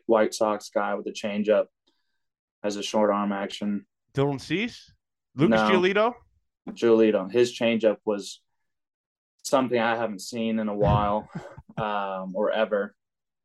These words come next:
Speaker 1: So he got me a couple times. I'd say those two guys, like, what their pitch, like, their s-,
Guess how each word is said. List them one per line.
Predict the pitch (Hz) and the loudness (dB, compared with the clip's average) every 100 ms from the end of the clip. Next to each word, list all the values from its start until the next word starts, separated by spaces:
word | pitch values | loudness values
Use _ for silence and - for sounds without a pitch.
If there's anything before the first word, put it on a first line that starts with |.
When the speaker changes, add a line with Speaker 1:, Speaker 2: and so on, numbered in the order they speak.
| _ _ - | _ _ -18
Speaker 1:
So | - - 107 104 101 98 - | -10 -2 0 2 0 -2 -6
he | 110 113 | 0 0
got | 117 107 | 2 0
me | 110 107 | -2 -4
a | |
couple | - 104 104 | -4 -8 -8
times. | - 104 101 101 - - | -2 0 0 -2 -6 -2
I'd | 123 120 | 0 4
say | 139 123 | 4 4
those | 131 123 | 2 2
two | 131 | -2
guys, | 117 120 123 117 | 2 4 2 2
like, | 107 _ _ _ - | -4 _ _ _ -8
what | 117 113 - | -2 -2 0
their | 120 | -4
pitch, | - 123 123 123 | -2 -2 -2 -2
like, | 107 | -4
their | 117 | -4
s-, | 113 - | -6 -8